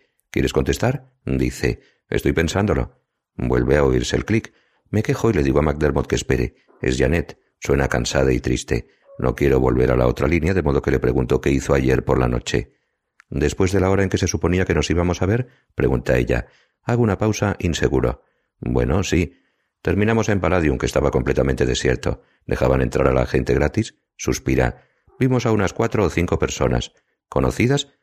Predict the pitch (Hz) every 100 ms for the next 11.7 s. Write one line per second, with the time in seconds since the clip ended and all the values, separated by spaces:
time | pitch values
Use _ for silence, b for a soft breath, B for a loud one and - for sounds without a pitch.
0 | _ - 64 67 - - 65 62 64 62
1 | 60 b b b b _ 65 62 58 -
2 | 123 127 127 107 - 107 127 - b b
3 | - 67 67 67 69 - 64 69 69 69
4 | 65 64 62 65 65 64 65 65 64 60
5 | - 58 - - _ 71 65 62 - 87
6 | 120 82 - _ - 67 67 64 64 64
7 | 64 - 62 - b b - 131 127 113
8 | 107 - 82 85 80 101 98 80 80 73
9 | 71 65 64 62 60 58 _ _ - 64
10 | 65 67 67 65 - 65 64 64 65 64
11 | 69 65 64 62 - 60 58